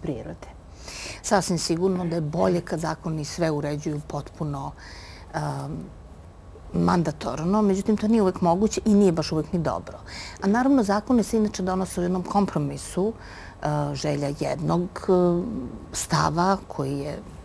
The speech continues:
Speaker 2: feministički stav i moj, da treba da bude što deklarativnije, da budu što tvrđe kvote, da postoji paritet,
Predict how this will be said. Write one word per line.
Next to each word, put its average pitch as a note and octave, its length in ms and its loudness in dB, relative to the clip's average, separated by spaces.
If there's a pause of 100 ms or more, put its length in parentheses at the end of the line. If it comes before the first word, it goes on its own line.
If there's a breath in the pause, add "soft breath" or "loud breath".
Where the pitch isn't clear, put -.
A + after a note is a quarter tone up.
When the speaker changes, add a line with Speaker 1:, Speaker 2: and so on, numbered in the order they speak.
(220)
Speaker 2:
feministički D3+ 800 -4
stav C#3+ 400 -2 (580 loud breath)
i D#3+ 100 4
moj, D3 380 0
da D#3 120 0
treba C#3 220 -4
da C3+ 100 -6
bude - 220 -6
što - 220 -2
deklarativnije, C#3+ 840 -4
da D3 140 -10
budu - 280 -10
što - 180 -8
tvrđe C3+ 340 -6
kvote, - 540 -6
da - 100 -12
postoji - 380 -12
paritet, C#3+ 720 -4